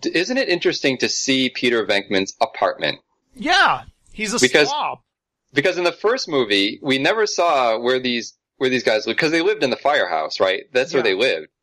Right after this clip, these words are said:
Speaker 1: So you're missing a whole thing that could characterize these guys by showing them where they live.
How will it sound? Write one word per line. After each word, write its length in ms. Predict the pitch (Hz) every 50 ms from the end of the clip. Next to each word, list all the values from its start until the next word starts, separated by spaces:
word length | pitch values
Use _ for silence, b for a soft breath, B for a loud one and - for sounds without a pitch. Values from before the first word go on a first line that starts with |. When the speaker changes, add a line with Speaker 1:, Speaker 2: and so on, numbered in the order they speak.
| _ _
Speaker 1:
So 540 | - - - - 151 143 139 135 139 139 - -
you're 200 | 143 135 139 139
missing 420 | 139 185 233 - - 185 165 151
a 80 | 135 123
whole 440 | - - 160 175 180 180 180 175
thing 280 | - - 160 156 147 135
that 160 | 127 117 -
could 160 | - 123 -
characterize 840 | - - 131 131 143 147 - 135 110 98 90 87 87 87 85 - - _
these 200 | - 110 95 -
guys 540 | - 101 87 80 80 80 82 85 - - - _ _ -
by 180 | 113 101 98
showing 360 | 92 - - 131 123 127 127
them 200 | 123 117 110 104
where 140 | 98 104 104
they 160 | 101 101 92
live. 260 | 87 92 95 113 139